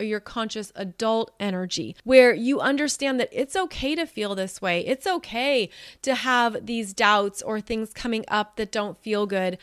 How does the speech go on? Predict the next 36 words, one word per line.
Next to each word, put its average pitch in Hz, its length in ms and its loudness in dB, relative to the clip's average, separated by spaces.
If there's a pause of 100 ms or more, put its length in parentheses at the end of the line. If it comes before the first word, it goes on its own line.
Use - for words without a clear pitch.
(300)
things 294 240 2
that 294 100 0
you 254 140 -2
don't 247 280 2
know 254 140 0
what 233 260 0
to 240 120 -6
do 214 360 -2
with, 180 280 -2 (360)
things 285 220 2
that 294 140 0
you 269 180 -2
weren't 247 460 -2
taught 269 580 0
how 226 200 -2
to 233 100 -2
work 220 340 -6 (100)
through. 214 540 -2 (380)
Things 294 220 2
that 320 140 -2
your 285 160 -4
parents 247 920 -6 (380)
didn't 262 320 0
provide 226 760 0
for - 160 -8
you. 175 380 -8 (320)
If 254 120 0
they 269 140 4
didn't 269 240 -2
provide 247 760 4
that 208 180 2
emotional 202 500 -6
support, - 440 -10
they 196 100 -2
didn't 262 240 -2
provide 226 880 0